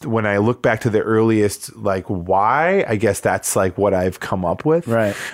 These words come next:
Speaker 1: Um,
Speaker 2: As opposed
Speaker 1: but
Speaker 2: to, as opposed to public policy.
Speaker 1: Right,
Speaker 2: You
Speaker 1: as
Speaker 2: weren't
Speaker 1: opposed to
Speaker 2: like,
Speaker 1: public
Speaker 2: "I,
Speaker 1: policy.
Speaker 2: I wanna go do policy here in Washington, D C."
Speaker 1: <laughs> Yeah, totally.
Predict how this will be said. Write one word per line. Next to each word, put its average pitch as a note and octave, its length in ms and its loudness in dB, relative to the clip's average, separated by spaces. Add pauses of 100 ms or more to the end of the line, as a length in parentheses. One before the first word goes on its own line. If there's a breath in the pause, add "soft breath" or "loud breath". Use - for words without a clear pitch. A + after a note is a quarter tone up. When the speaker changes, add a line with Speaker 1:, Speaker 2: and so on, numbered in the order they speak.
(120 loud breath)
Speaker 1:
Um, A2 300 2
Speaker 2:
As D3 260 0
opposed D#3+ 260 4
Speaker 1:
but E3 80 2
Speaker 2:
to, D3+ 60 4
as D3 100 2
opposed D3+ 240 0
to D3+ 60 2
public C3+ 340 0
policy. A2 500 0 (200 loud breath)
Speaker 1:
Right, F3+ 280 4
Speaker 2:
You G#3 100 2
Speaker 1:
as B3+ 40 4
Speaker 2:
weren't E3+ 80 6
Speaker 1:
opposed F3 140 4
to F#3+ 60 4
Speaker 2:
like, C3 100 -8
Speaker 1:
public C#3+ 340 2
Speaker 2:
"I, C#4 140 4
Speaker 1:
policy. E3 420 4
Speaker 2:
I - 40 0
wanna - 160 2
go F#3 420 2
do G3 140 0
policy D3+ 600 0
here F3+ 200 0
in F3+ 40 0
Washington, G#3+ 400 2
D A3+ 80 0
C." A3 400 2
Speaker 1:
<laughs> A2 80 0
Yeah, G#2 140 2 (640 loud breath)
totally. F3+ 500 4